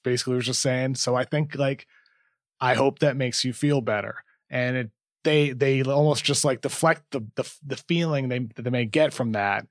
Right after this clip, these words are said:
And there's some stuff I've received, you know, like, this past year that I, many times I've thought, "I hope that makes you feel better." 'Cause I feel like I'm so hardened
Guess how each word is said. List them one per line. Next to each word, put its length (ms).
And 120
there's 140
some 100
stuff 380
I've 200
received, 640
you 80
know, 260
like, 160
this 160
past 440
year 460
that 380
I, 280
many 380
times 320
I've 180
thought, 420
"I 120
hope 220
that 160
makes 180
you 60
feel 220
better." 260
'Cause 240
I 180
feel 180
like 160
I'm 160
so 240
hardened 680